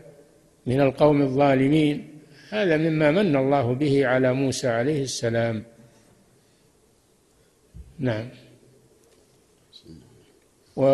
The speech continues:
"وفتناك فتونا"، ما جرى عليه من المحن،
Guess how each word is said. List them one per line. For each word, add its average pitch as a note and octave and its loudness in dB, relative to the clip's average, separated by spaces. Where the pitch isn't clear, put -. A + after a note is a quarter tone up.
"وفتناك D3+ 2
فتونا"، C#3+ 2
ما F#3+ 4
جرى D#3+ 4
عليه C#3+ 4
من C#3 0
المحن، C3+ 0